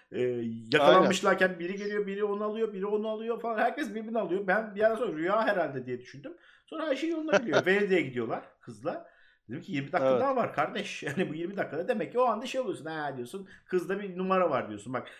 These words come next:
Speaker 1: ya oralar bana mesela şey geldi. Yani yine filmin böyle işte sonunu bağlayamamışlar. Böyle bir değiştirmişler gibi geldi. Bunun dışında, e, Jeffrey Wright da oynuyor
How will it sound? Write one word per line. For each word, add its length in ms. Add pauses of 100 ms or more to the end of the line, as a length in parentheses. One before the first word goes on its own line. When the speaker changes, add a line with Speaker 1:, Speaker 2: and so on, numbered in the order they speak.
(140)
Speaker 1:
ya 180
oralar 440
bana 140
mesela 300
şey 200
geldi. 280
Yani 460 (340)
yine 180
filmin 520
böyle 240
işte 220 (200)
sonunu 460
bağlayamamışlar. 920
Böyle 320
bir 140
değiştirmişler 720
gibi 280
geldi. 500 (480)
Bunun 260
dışında, 480 (240)
e, 200
Jeffrey 320
Wright 300
da 40
oynuyor 420